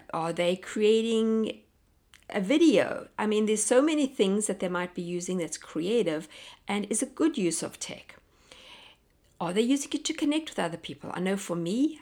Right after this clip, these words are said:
I use GroupMe to connect with the people who I do trivia with. I use Slack to connect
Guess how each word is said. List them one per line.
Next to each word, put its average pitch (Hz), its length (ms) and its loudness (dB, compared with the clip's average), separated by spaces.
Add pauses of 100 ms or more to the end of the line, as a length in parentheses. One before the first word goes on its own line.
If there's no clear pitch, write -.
I 180 100 -4
use 160 260 -4
GroupMe 214 680 -2
to - 140 -4
connect 185 400 -2
with 196 80 -6
the 240 60 -2
people 170 380 -4
who 220 160 0
I 226 80 4
do 233 120 -2
trivia 311 440 2
with. - 340 -14 (640)
I 196 80 2
use 247 260 4
Slack - 680 4 (320)
to 220 440 0 (140)
connect 214 640 0